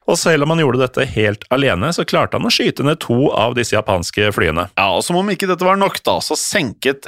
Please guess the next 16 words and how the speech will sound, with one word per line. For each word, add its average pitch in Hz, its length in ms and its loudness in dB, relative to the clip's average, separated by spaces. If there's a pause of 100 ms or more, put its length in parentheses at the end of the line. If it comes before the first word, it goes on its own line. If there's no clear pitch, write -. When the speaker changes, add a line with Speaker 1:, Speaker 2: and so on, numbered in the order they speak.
Speaker 2:
Elrods 120 540 -2 (100)
Wildcat-fly 104 960 -2 (240)
også 294 380 2 (180)
det 208 140 2
japanske 139 500 -2
destroyerskipet 127 1040 2 (480)
Kisaragi, 185 840 2 (420)
og 180 80 0
dette 208 240 0
gjorde 135 240 4
han 151 160 -2
ved 117 400 2
å 117 60 0 (100)
rett - 160 -2
og 120 80 -2
slett, 113 240 -2